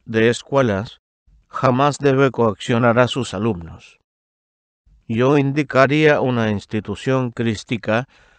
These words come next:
que pretende unir al ser humano, jamás debe usar la intimidación,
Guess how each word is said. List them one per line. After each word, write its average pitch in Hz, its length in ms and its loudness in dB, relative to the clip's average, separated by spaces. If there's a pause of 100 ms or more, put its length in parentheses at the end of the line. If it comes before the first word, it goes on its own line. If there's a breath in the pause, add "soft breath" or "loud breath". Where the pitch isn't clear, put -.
(180 soft breath)
que 147 140 2
pretende 135 540 0
unir 120 280 2
al 120 140 0
ser 131 220 -2
humano, 123 560 0 (500)
jamás 131 500 0
debe 143 360 2
usar 127 320 -2
la 117 180 -2
intimidación, 107 1040 -2